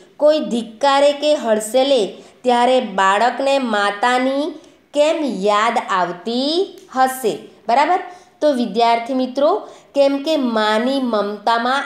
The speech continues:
એવો હૂંફાળો પ્રેમ, એવો સાચો પ્રેમ હોય છે કે જેથી માની આંગળીઓના ટેરવાનો સ્પર્શ થતાં જ તેના સંતાનને દુઃખ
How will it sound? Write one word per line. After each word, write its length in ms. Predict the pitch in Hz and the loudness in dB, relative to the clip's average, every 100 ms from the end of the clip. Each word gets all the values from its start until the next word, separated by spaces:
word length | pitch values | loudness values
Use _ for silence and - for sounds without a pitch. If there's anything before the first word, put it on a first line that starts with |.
| - | -4
એવો 540 | 226 226 220 262 302 370 - - - | 0 0 2 4 4 2 -4 -16 -8
હૂંફાળો 640 | 247 262 254 294 311 339 349 | -2 -2 -2 -2 2 2 2
પ્રેમ, 300 | 349 254 190 | 2 0 0
એવો 400 | - 214 240 254 | -2 -2 2 0
સાચો 580 | 254 240 202 196 294 294 | 0 -2 -2 -2 0 0
પ્રેમ 300 | 294 247 233 | 2 0 0
હોય 220 | 214 190 | -2 -2
છે 240 | 190 175 - - - - | -2 -8 -8 -20 -20 -4
કે 120 | 254 | -2
જેથી 760 | - 214 202 202 277 214 - - - | 0 0 0 -2 -6 -8 -10 -20 -12
માની 800 | 208 233 247 254 277 339 320 - - | -2 0 2 2 0 0 -2 -8 -6
આંગળીઓના 1000 | 226 233 240 269 294 302 302 302 311 359 - - _ 262 | -2 0 0 0 2 2 4 2 0 -4 -8 -20 _ -2
ટેરવાનો 600 | 254 254 262 277 285 311 | 2 2 2 2 2 0
સ્પર્શ 400 | 302 - 233 247 - - | -2 0 0 0 -4 -6
થતાં 500 | 208 - 247 277 302 | -4 0 0 0 -2
જ 20 | - - - - | -4 -16 -14 -4
તેના 340 | 240 233 254 | 0 0 0
સંતાનને 1080 | 254 226 208 208 214 220 226 233 240 254 302 - - - 196 | -2 -2 -2 -2 -2 0 0 0 0 0 -2 -6 -20 -18 -8
દુઃખ 460 | 190 285 285 285 - | -2 0 -2 -8 -12